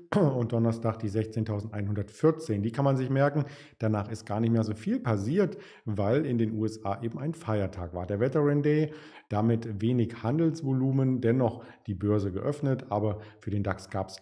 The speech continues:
gar keinen Impuls mehr, keine Wirtschaftsdaten aus den U S A. Die Quartalszahlen waren,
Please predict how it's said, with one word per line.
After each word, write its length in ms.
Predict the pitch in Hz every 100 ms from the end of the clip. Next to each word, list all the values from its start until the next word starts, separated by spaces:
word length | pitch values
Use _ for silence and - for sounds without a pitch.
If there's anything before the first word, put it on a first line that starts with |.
| -
gar 180 | 139 156
keinen 220 | 120 117
Impuls 360 | 113 123 127 127
mehr, 160 | 110
keine 300 | 107 147 170
Wirtschaftsdaten 640 | 139 139 120 - 123 113 110
aus 160 | 104
den 140 | 117 113
U 120 | 113
S 120 | 110
A. 120 | 98 95
Die 80 |
Quartalszahlen 760 | 98 98 - 104 104 - 101 92
waren, 300 | 92 95